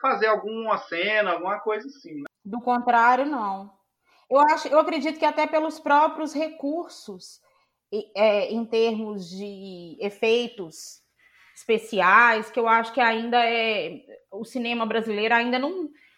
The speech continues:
Speaker 2: não dispõe desses recursos.
Speaker 1: Destruir uma cidade aqui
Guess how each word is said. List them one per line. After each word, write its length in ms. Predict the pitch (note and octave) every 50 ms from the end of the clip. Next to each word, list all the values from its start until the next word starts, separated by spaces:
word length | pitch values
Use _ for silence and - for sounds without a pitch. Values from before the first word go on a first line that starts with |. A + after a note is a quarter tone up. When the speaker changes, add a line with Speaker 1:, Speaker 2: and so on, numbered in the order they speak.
| _
Speaker 2:
não 120 | A#3+ B3 B3+
dispõe 600 | A#3+ D4+ F#4 - - - - C4 C#4 D#4+ F4 F#4+ F4+
desses 340 | C#4 B3 B3 - A#3+ G#3+
recursos. 1040 | G#3+ A3 - A3 - - G#3+ G#3 G3+ G3 - - - - F#3+ F3+ F3+ - - _ _ _ _ _ _ _ _ -
Speaker 1:
Destruir 340 | C3+ C#3 C#3+ C#3+ C#3+ D3 D#3
uma 140 | F3 F#3+ F#3+
cidade 480 | - - C3+ C3+ C3+ C3+ C#3 C#3 C#3 C#3
aqui 600 | C3+ - - C#3 C#3+ D#3+ F3+ F#3 F3 D#3+ C#3+ C#3